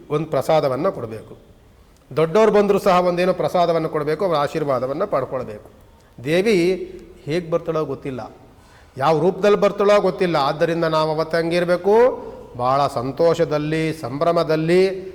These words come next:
ಮತ್ತು ಯಾವುದೇ ಕೋಪವನ್ನು ಮಾಡ್ಕೊಳ್ಳದೆ, ತಾಪಗಳನ್ನು ಮಾಡ್ಕೊಳ್ಳದೆ, ಭಾಳ ಖುಷಿಯಿಂದ ಇರುವಂಥ ಪೂಜೆಗಳನ್ನು ಮಾಡಿ ಸಾರ್ಥಕತೆಯನ್ನು ಪಡ್ಕೊಳ್ಬೇಕು. ಎಷ್ಟೆಲ್ಲ ಪೂಜೆ ಮಾಡಿ ಮಕ್ಕಳನ್ನ ಬೈಯೋದು,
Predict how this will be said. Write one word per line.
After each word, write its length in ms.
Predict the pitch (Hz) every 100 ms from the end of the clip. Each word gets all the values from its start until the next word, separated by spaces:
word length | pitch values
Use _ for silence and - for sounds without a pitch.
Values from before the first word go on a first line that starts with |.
| - 139
ಮತ್ತು 520 | 160 - 180 170 175 - - 113
ಯಾವುದೇ 800 | 117 151 175 185 214 226 - -
ಕೋಪವನ್ನು 500 | 175 175 165 156 147
ಮಾಡ್ಕೊಳ್ಳದೆ, 580 | 139 139 139 135 135 135
ತಾಪಗಳನ್ನು 600 | 135 143 175 170 165 160
ಮಾಡ್ಕೊಳ್ಳದೆ, 880 | 147 139 143 135 127 131 127 123 - - - _ -
ಭಾಳ 340 | 113 117 151 165
ಖುಷಿಯಿಂದ 640 | 165 131 170 170 202 233
ಇರುವಂಥ 520 | 240 175 165 156 151
ಪೂಜೆಗಳನ್ನು 600 | 151 147 143 143 139 135
ಮಾಡಿ 420 | 131 139 190 240 - - - - -
ಸಾರ್ಥಕತೆಯನ್ನು 760 | - 151 165 180 151 143 131 185
ಪಡ್ಕೊಳ್ಬೇಕು. 600 | 165 147 135 117 117 82
ಎಷ್ಟೆಲ್ಲ 460 | 123 139 156 202 208
ಪೂಜೆ 280 | 196 180
ಮಾಡಿ 320 | 175 165 160 160
ಮಕ್ಕಳನ್ನ 480 | 156 147 170 165
ಬೈಯೋದು, 640 | 160 156 156 151 151 151 151